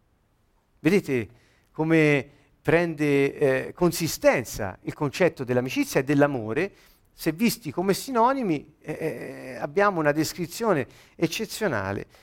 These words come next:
di come possiamo viverla. <clears throat> Eh,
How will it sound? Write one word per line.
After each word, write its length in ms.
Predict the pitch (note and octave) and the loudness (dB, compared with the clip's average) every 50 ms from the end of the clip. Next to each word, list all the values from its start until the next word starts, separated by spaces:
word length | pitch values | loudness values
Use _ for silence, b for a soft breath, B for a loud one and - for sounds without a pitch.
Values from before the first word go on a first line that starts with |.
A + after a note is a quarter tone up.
| b b | b b
di 140 | _ - D#3 | _ -14 -10
come 260 | - D3 C#3 C3 B2+ | -6 -4 -2 -2 -2
possiamo 460 | - B2+ B2 - - C3+ A#2+ A2+ G#2+ | -4 -6 -8 -6 -4 -4 -4 -4 -4
viverla. 480 | G2+ G#2 A2 - - E2+ - - - - _ _ _ | -8 -12 -14 -18 -18 -20 -20 -20 -20 -20 _ _ _
<clears throat> 280 | - - - - - - _ _ _ _ _ _ _ _ _ _ _ _ _ _ _ _ _ _ _ _ _ _ - | -6 -6 -4 -4 -6 -12 _ _ _ _ _ _ _ _ _ _ _ _ _ _ _ _ _ _ _ _ _ _ -8
Eh, 280 | C#3+ C#3 B2 B2 B2 | -2 0 0 0 -2